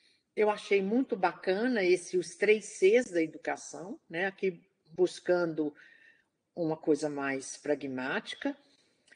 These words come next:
É, o docente, né, na, ao criar os ambientes, né, é, ao, é,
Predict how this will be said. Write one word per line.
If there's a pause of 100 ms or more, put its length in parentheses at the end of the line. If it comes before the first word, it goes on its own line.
(360)
É,
o
docente,
né,
na, (240)
ao
criar (460)
os
ambientes,
né,
é,
ao, (540)
é,